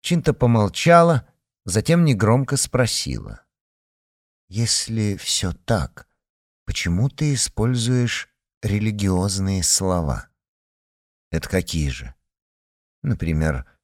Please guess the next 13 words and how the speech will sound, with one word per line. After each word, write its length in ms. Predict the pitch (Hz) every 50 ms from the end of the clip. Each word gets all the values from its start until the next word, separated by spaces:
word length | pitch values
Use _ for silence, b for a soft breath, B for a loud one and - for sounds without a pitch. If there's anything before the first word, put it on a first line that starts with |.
| _ _ _ _ _
суеверный 1000 | - - - 110 98 90 85 71 65 67 80 92 101 85 87 87 85 80 73 73
и 440 | 62 - 62 65 57 50 55 55 - -
сверхъестественный". 1300 | - - 98 104 113 - - 82 71 - - - 64 65 - - - 73 76 80 85 85 87 98 - _ _ _ _ _ _ _ _ _ _ _ _ _ _ _ _
Чинта 460 | - - 104 101 95 - - 98 95
изобразила 600 | 90 90 92 87 92 95 90 85 95 90 90 80
пальцами 580 | - - 92 92 87 - - - 85 85 85
кавычки. 880 | 80 - - 82 85 80 78 71 58 - - - - - - - - - _ _ _ _ _ _ _ _ _ _ _ _ _ _ _ _ _ -
"Разве 320 | 127 160 160 151 165 175
ты 160 | 175 - 180
не 160 | 175 175 175
знаешь, 460 | 147 127 139 175 190 202 214 214 156 -
что 340 | - - - - 107 104
они 340 | 101 104 104 101 95 90 -